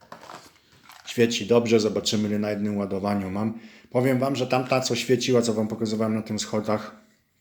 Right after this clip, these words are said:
e, to jest już chyba, e, no, będzie drugi tydzień i świeci cały czas. Tych bateryjek wiecznie trzeba było kupywać. A, zapomniałbym. Kurwa,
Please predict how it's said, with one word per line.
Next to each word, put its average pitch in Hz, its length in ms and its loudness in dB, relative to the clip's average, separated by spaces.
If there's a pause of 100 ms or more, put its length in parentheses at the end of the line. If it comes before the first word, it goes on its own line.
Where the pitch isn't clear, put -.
(580)
e, 92 160 -4
to 92 140 -10
jest 107 220 2
już 107 140 -2
chyba, 98 420 0 (640)
e, 110 120 -6
no, 127 340 2
będzie 175 420 -2
drugi 156 320 -4
tydzień 95 440 0
i 104 60 -6
świeci 135 280 -8
cały 151 280 0
czas. - 480 -4 (600)
Tych 92 140 -14
bateryjek 123 600 4
wiecznie 117 340 2
trzeba 110 280 0
było 107 260 -2
kupywać. 110 640 0 (1120)
A, 196 400 8 (640)
zapomniałbym. 117 1120 2 (960)
Kurwa, 104 1000 2